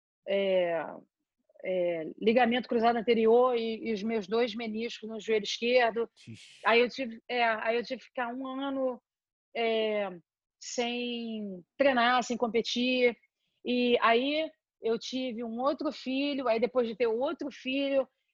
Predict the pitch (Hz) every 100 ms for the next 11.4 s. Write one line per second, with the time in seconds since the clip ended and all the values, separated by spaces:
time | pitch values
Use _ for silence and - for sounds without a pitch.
0 | _ _ _ - 226 233 233 226 214 -
1 | 220 226 220 214 185 - 247 240 262 254
2 | 202 254 254 196 240 240 240 240 277 294
3 | 269 226 240 220 196 185 196 240 240 240
4 | 240 214 240 208 247 240 233 170 156 147
5 | _ _ _ - 208 208 185 226 214 240
6 | - 233 240 214 208 196 208 220 220 -
7 | 233 233 196 - _ _ 220 196 262 -
8 | 294 294 269 285 294 285 269 - 269 254
9 | 269 302 247 247 214 185 - 240 262 -
10 | 294 247 233 302 - 302 254 285 285 254
11 | 254 233 185